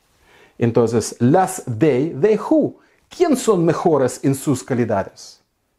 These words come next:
¿María y Juan? No, no tiene sentido. Entonces, they, entonces hablamos de qué? Videoclases. Videoclases son ellas.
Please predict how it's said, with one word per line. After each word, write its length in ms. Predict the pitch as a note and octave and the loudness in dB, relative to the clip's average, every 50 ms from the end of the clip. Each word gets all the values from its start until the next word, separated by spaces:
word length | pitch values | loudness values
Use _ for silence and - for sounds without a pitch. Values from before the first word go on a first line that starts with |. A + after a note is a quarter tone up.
| _ - | _ -2
¿María 480 | G#2+ A2+ A2+ A#2 D3 G#3 A#3 G#3 - - | 0 0 2 2 2 4 4 2 2 0
y 60 | - | -4
Juan? 440 | - - - C3+ D#3+ A3 D4 E4 - - _ _ _ _ _ _ _ _ _ _ _ _ _ _ _ _ _ | -8 -6 -4 -2 -2 -2 -2 -4 -6 -12 _ _ _ _ _ _ _ _ _ _ _ _ _ _ _ _ _
No, 360 | - A2+ A#2+ A2+ F#2 - - _ _ _ _ | 0 2 2 2 0 -4 -8 _ _ _ _
no 160 | - D3+ D#3+ D#3 | 0 0 0 0
tiene 240 | A#2+ A#2 G2+ G2 | 0 -2 -2 -2
sentido. 580 | F#2+ - - E2+ E2+ - D#3 D#3 A#2+ - - - _ _ _ _ _ _ _ _ _ - - - - - - - | -4 -6 -8 -10 -4 0 2 2 2 0 -2 -10 _ _ _ _ _ _ _ _ _ -20 -20 -18 -18 -6 -2 0
Entonces, 540 | C#3+ C#3 D#3+ D3 C#3 - D#3 B2+ - - | 2 4 4 2 2 2 0 0 -2 -4
they, 680 | - A2+ A#2+ F3 A#3+ A3+ F#3 G3 G#3+ B3+ F#3 - - _ | -4 0 2 4 4 4 4 2 0 0 -2 -8 -10 _
entonces 380 | - C3+ C#3 C3 - C3+ C3 - | -2 0 0 2 2 0 0 0
hablamos 420 | C#3 A#2+ B2+ C3 C#3 C#3+ C#3 C3 | 0 0 2 2 2 2 0 0
de 160 | C3 E3 D#3+ E3 | 0 -2 -2 0
qué? 340 | - C4+ A#3 A#2 A2 - _ _ _ _ _ _ _ _ - | 0 0 0 0 -2 -6 _ _ _ _ _ _ _ _ -4
Videoclases. 960 | A2+ A#2 B2+ A#2 A2 D#3+ E3+ E3+ B3 C#4 C#4 - - - - - - - A2+ | 0 2 2 4 4 2 0 2 2 0 0 0 -2 -8 -10 -10 -10 -4 0
Videoclases 840 | C3 C#3+ D3 C#3+ - C#3 C3+ D3 E3+ - B3+ A#3 - - - - _ _ _ _ _ _ _ | 0 2 2 0 2 2 2 2 2 0 -2 -4 -4 -6 -10 -16 _ _ _ _ _ _ _
son 380 | - - - F#3+ E3 - - - | -6 -2 0 0 0 0 -2 -2
ellas. 720 | G#3+ A3+ G#3 - - G3 D3 - - - - - - - | 0 0 0 0 -2 -4 -4 -4 -6 -12 -12 -14 -16 -20